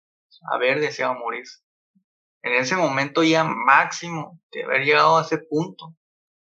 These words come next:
Dumas dice, es cuando más aprecias a la vida, cuando más la amas,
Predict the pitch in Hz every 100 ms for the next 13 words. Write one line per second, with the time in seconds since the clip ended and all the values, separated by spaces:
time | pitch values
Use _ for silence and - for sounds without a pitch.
0 | _ _ - 127 143 143 135 135 147 -
1 | 147 139 123 117 120 160 156 139 117 117
2 | 123 113 104 104 - 160 _ 127 120 117
3 | 120 123 117 123 -